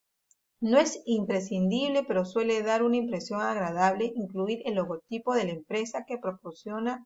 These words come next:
el, al final del folleto. Esto lo re-, est-, esto recuerda al lector quién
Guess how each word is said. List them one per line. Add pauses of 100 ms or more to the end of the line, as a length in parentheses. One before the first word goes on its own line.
(120)
el, (140)
al
final
del
folleto. (600)
Esto
lo
re-,
est-,
esto
recuerda
al
lector (260)
quién